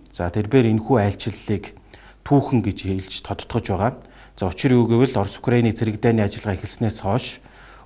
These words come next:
өмнө нь одоо Зөвлөлт Бат улсын бүрэлдэхүүнд багтаж байсан улс орнуудаас гадна Персийн буланд, за, хилийн чандад айлчлал хийсэн анхны тохиолдол боллоо гэж барууны хэвлэлүүд бол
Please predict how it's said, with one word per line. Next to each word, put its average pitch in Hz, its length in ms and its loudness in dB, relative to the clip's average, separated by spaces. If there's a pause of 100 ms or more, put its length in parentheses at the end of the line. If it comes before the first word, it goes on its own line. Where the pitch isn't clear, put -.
өмнө 117 260 4
нь 113 140 6
одоо 98 240 -2
Зөвлөлт 101 320 -2
Бат 120 240 -2
улсын 104 240 -2
бүрэлдэхүүнд 107 560 -2
багтаж - 320 -8
байсан 113 320 0
улс - 160 -10
орнуудаас 98 640 -6 (800)
гадна 123 400 2 (560)
Персийн 139 400 2
буланд, 98 400 -4 (600)
за, 98 120 -2
хилийн 113 320 4
чандад 95 400 -4
айлчлал 98 400 -4
хийсэн 104 400 -4
анхны 92 280 -2
тохиолдол - 480 -8
боллоо 95 400 -4
гэж 87 160 -10
барууны 101 320 -2
хэвлэлүүд 92 480 -8
бол 85 140 -10